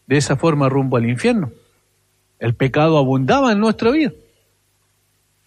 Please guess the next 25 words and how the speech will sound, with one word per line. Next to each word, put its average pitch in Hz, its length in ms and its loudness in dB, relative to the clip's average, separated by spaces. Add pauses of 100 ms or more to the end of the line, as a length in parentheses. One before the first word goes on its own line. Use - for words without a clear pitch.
(400)
Sin 170 180 -4
embargo, 175 340 2
el 156 60 2
Señor 151 280 -2
nos 180 220 -4
alcanzó 143 460 -4
por 143 120 -6
su 127 140 -10
gracia. 110 360 -6 (840)
El 170 240 0
tema 202 300 2
de 233 80 2
la 208 120 2
gracia 214 520 0 (160)
es 208 180 2
recurrente 202 640 0
en 185 100 0
toda 190 220 2
la 185 80 4
Biblia, 151 500 2
pero 151 220 2
es 180 140 0
en 185 100 2
los 165 180 0
evangelios 190 720 0